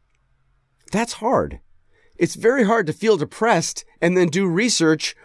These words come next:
on depression. It's very depressing to read about depression.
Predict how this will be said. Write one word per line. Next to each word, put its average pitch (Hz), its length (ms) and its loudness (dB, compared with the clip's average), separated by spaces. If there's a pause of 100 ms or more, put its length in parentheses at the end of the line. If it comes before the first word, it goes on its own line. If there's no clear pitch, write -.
(140)
on 160 120 2
depression. 180 580 -2 (960)
It's 170 220 2
very 151 680 2 (320)
depressing 143 840 -2 (220)
to 147 180 0
read 139 340 2
about 131 300 0
depression. 135 560 -2